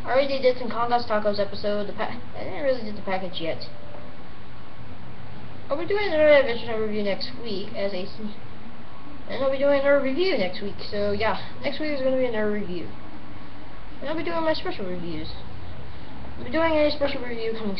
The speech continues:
soon, or it's just gonna be a regular review if I wanna go do it. And yes, regular, if the show's really canceled, leave the comment below. If it's the season finale, tell me.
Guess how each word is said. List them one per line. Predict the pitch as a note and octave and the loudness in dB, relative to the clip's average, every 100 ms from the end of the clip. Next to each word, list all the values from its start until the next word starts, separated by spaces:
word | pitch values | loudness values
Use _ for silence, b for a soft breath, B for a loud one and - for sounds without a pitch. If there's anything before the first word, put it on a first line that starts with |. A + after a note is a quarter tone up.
| - | -2
soon, | C#4 C4 C4 B3+ A3+ | 0 0 0 0 0
or | G#3+ G#3+ G#3 | 0 2 0
it's | G3+ | 0
just | G3+ | -2
gonna | G3+ F#3+ | -2 -2
be | |
a | F#3+ | 2
regular | C4+ A#3+ G3 | 2 2 0
review | F#3 F#3 F#3 | 0 -2 -2
if | F3+ E3+ | -2 -4
I | |
wanna | E3+ F3 F3+ | -2 -2 -2
go | F3+ | -2
do | G3+ A#3+ | -2 0
it. | G3 F#3+ G#3 - - B B B - - - - | 0 0 -2 -2 -4 B B B -4 -4 -4 -2
And | C#4+ C#4+ | 0 4
yes, | C4 B3 - - - - A3 | 4 4 2 -2 -2 -2 -2
regular, | A#3+ A#3+ A#3+ A#3+ - - | 2 2 2 0 -2 -2
if | G#3 G#3+ A3 A3 - - - - - - - - - - - - | 0 0 2 0 0 -2 -2 -2 -2 0 0 0 0 0 -2 -2
the | - | -2
show's | E4+ G4+ | 0 0
really | F4+ E4+ D4+ | 2 2 2
canceled, | C#4+ C#4+ D4 C#4+ - - - - - | 0 2 0 0 -2 -2 -2 -2 -2
leave | C4+ C4 | -2 -2
the | - | 0
comment | G#3+ G3 F#3 | 0 -2 -2
below. | F3+ E3+ - - | 0 0 -2 -2
If | |
it's | - | -2
the | - - F4+ | -2 -2 -2
season | F4+ E4 | -2 0
finale, | D4 C#4 C#4 C#4 B3+ - - - | 2 2 2 2 -2 -2 -2 -2
tell | A#3 F3+ | 0 0
me. | E3+ - | 0 -2